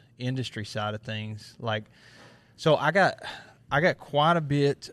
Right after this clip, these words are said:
of negativity, I should have saw this coming, around using Ziplocs. And apparently, um,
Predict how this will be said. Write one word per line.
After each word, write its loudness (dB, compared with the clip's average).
of 4
negativity, -2
I -4
should -2
have -4
saw 2
this -4
coming, -6
around 0
using -2
Ziplocs. -8
And 0
apparently, -4
um, -6